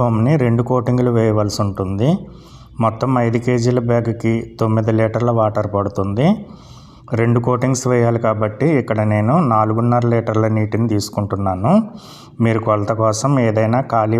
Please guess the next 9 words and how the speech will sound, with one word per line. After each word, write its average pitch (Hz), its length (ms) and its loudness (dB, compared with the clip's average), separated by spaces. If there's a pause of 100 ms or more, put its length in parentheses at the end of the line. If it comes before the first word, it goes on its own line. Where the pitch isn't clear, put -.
వాటర్ 107 380 0
బాటిల్, 107 280 0 (160)
లీటర్ 110 300 0
వాటర్ 110 300 0
బాటిల్ 107 260 0
ఉంటుంది 104 320 -2
కదండి, 104 360 0 (280)
అది 117 120 2 (140)
ఉపయోగించండి. 104 760 -2